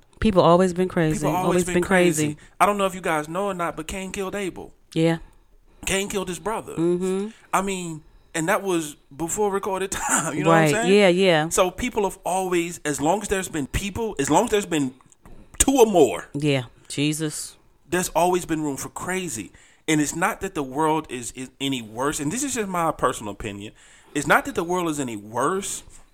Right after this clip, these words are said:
Speaker 2: It's just we see it more now.
Speaker 1: Yeah, and the, and it's, and it's, and it's different. You know, people calling this the twenty twenty Great Depression because there's been depression before.
Speaker 2: Yeah.
Speaker 1: Well, people were actually committing suicide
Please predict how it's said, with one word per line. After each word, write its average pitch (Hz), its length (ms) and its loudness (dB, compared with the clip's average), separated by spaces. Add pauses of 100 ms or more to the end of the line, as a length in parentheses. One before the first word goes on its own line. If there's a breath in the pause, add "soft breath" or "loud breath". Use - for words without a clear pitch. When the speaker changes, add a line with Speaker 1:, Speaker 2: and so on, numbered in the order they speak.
(220)
Speaker 2:
It's 165 200 2
just 156 240 -4
we 147 100 -8
see 175 420 -2
it 135 60 -2
more 110 240 -10
now. 101 400 -18
Speaker 1:
Yeah, 143 200 -4 (100)
and 254 160 8
the, 294 80 2
and 269 160 8
it's, 269 180 4
and 254 140 8
it's, 254 200 2
and 240 140 4
it's 240 180 2
different. 175 680 2 (300 loud breath)
You 208 100 -2
know, 214 180 8
people 262 280 4
calling 196 340 4
this 214 140 6
the 190 100 -2
twenty 190 300 2
twenty 180 260 2
Great 151 380 2
Depression 240 440 6
because 247 280 6
there's 247 160 8
been 254 180 6
depression 151 540 2
before. 143 420 8
Speaker 2:
Yeah. 160 300 2
Speaker 1:
Well, 185 180 12
people 214 400 6
were 180 60 12
actually 190 260 8
committing 175 380 6
suicide 147 880 10